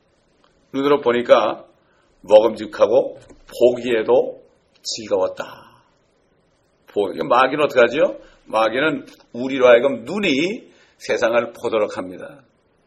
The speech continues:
세상에 티비를 볼 때요, 아, 잘 사는 사람이 나와요. "아우, 저,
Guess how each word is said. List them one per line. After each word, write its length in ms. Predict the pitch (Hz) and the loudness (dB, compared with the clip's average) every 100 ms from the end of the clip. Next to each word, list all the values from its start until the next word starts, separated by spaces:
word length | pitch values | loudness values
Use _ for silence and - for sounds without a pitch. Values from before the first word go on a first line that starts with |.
| _ _ _ _ _ | _ _ _ _ _
세상에 360 | - - - - | 4 4 4 0
티비를 380 | - 165 151 | -6 -2 -2
볼 160 | 143 143 | 0 2
때요, 460 | 156 156 139 - - | 6 8 8 6 -4
아, 320 | - - 123 | -10 -6 -6
잘 160 | 123 120 | 0 0
사는 180 | 123 113 | 2 2
사람이 220 | 113 113 | 2 2
나와요. 540 | 98 95 110 - - - _ _ _ _ - | -2 2 2 2 -4 -20 _ _ _ _ -20
"아우, 340 | - - - 78 76 | -16 -14 -12 -14 -16
저, 180 | - | -20